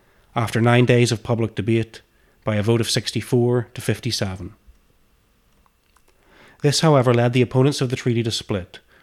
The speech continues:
with those who eventually formed Fine Gael supporting the treaty, while those who opposed it went on to form Fianna Fáil, refusing to take the oath of allegiance or to take seats in the treaty Dáil. The general election that followed on the sixteenth of June nineteen twenty-two gauged the attitude of the electorate towards the treaty compromise.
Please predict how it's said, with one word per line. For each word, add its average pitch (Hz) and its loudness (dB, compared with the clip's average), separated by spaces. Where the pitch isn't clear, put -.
with 113 -6
those 135 2
who 131 2
eventually 120 0
formed 113 -2
Fine 110 -2
Gael 120 0
supporting 127 0
the 110 0
treaty, 92 -8
while 113 0
those 120 2
who 117 0
opposed 123 -2
it 127 -2
went 113 -2
on 113 0
to 113 -4
form 110 -2
Fianna 107 -2
Fáil, 95 -6
refusing 131 0
to 131 2
take 131 0
the 123 2
oath 117 0
of 110 -4
allegiance 117 -2
or 117 -2
to 104 -4
take 117 -4
seats - -6
in 110 2
the 107 0
treaty 107 -4
Dáil. 92 -6
The 127 -2
general 135 2
election 120 0
that 110 -2
followed 104 -4
on 110 0
the 101 -2
sixteenth - -2
of 131 -2
June 113 0
nineteen 110 -2
twenty-two 113 -2
gauged 120 -2
the 135 0
attitude 117 -2
of 110 -4
the 120 0
electorate 107 -4
towards 107 -2
the 104 -10
treaty 107 -4
compromise. 90 -10